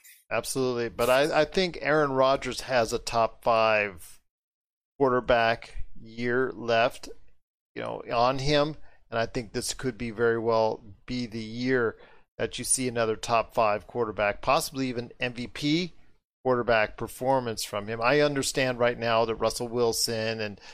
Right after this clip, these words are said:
Kyler Murray and there's some, uh, other great, uh, quarterbacks right now getting most of the pub, but my gosh,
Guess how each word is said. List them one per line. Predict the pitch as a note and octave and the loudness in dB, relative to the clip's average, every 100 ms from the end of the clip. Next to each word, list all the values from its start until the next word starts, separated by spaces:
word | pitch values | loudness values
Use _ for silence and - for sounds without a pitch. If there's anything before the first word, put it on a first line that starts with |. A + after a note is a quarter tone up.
| - _ _ _ _ _ | -20 _ _ _ _ _
Kyler | - B2 B2 | 2 4 4
Murray | B2 B2 A#2+ A#2+ A#2 A#2 | 4 4 4 4 2 0
and | A2+ | 0
there's | A2 A2 | 0 -2
some, | C3 B2+ | -4 -2
uh, | B2+ B2 | 0 2
other | A#2+ C3+ C3 A#2 - - - - | 2 4 4 0 -6 -20 -20 -2
great, | C3+ C3 B2+ - - - - | 2 2 2 -2 -4 -8 -6
uh, | B2+ A#2 A#2+ A2+ A2 | -2 0 0 -2 -6
quarterbacks | - D#3 C3 C3 A#2 - | 0 2 2 2 2 2
right | C3 A#2+ | 2 2
now | B2 | 0
getting | A#2 C3 B2 B2 | 0 -2 -2 0
most | B2 - | 0 0
of | - | -2
the | |
pub, | A#2+ A#2+ G2+ | 0 2 2
but | A2+ A2 | -2 0
my | C3 | 0
gosh, | C#3 C3+ A#2 G2+ - | 2 4 4 4 0